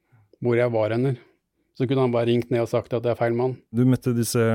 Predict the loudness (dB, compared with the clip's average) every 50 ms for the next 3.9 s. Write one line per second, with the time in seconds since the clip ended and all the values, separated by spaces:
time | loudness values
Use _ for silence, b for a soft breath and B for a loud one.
0 | 0 -2 -4 -4 -2 -2 -2 0 -2 -2 -2 0 0 2 2 2 2 2 2 2
1 | 2 4 2 2 2 2 0 0 0 0 0 -2 -2 -2 -2 -4 -2 0 0 0
2 | 0 -2 -2 -4 -6 -4 -2 -2 -2 -2 -6 _ _ _ _ _ -4 -4 -2 -2
3 | -2 -4 -4 -6 -6 -2 0 2 2 2 2 0 -2 -4 -6 -6 -6 -8